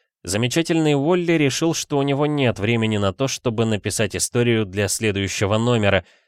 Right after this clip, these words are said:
и позабыл ответы на большинство вопросов, писал Стэн. Так что печальному Стэну досталась работа связать все воедино, чтобы найти выход и придумать концовку — а вы еще считаете, что у вас в жизни есть проблемы.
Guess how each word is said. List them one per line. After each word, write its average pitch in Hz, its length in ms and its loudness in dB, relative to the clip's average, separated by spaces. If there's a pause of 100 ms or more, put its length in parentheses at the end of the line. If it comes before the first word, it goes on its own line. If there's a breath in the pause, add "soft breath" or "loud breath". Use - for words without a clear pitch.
(140 soft breath)
и 95 80 -4
позабыл 113 400 2
ответы 135 440 0
на 135 140 0
большинство 101 760 -2
вопросов, 95 680 -2 (560)
писал 82 360 -2
Стэн. - 380 -6 (840 soft breath)
Так 117 160 -6
что - 180 -6
печальному 120 600 0
Стэну 139 360 -4
досталась 110 540 0
работа 101 420 0
связать 92 480 -2
все - 320 -2
воедино, 87 680 -4
чтобы 101 340 -4
найти 107 360 -2
выход 127 440 -6
и 123 40 -4
придумать 104 520 -2
концовку — 92 760 -4 (460 soft breath)
а 98 100 -6
вы 98 140 -2
еще 117 240 -2
считаете, 110 680 -4
что 98 320 -2
у 92 40 -2
вас 92 240 0
в 76 100 -12
жизни 104 440 -4
есть 82 400 -4
проблемы. 82 560 -4